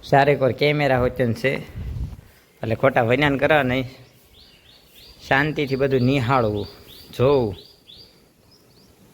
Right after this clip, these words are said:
આનથી શિહોર દેખાય. શિહોરનું ફરતે ફરતેનું વાતાવરણ.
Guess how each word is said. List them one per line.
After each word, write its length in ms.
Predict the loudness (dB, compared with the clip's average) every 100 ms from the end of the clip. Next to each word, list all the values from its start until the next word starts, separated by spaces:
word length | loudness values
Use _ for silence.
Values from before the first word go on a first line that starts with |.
| _ _ -20 -20 -20 _ _ -20 -20 -20 -20 -20 -20 -20 -20 -20 -20 -20 -20 -4
આનથી 400 | -2 0 -2 -2
શિહોર 320 | 0 2 2
દેખાય. 400 | 2 -2 -2 -4 -4
શિહોરનું 500 | -2 2 2 0 -4
ફરતે 240 | -4 -2 -2
ફરતેનું 460 | -2 -2 -4 -2
વાતાવરણ. 580 | -2 -2 -4 -2 -4 -8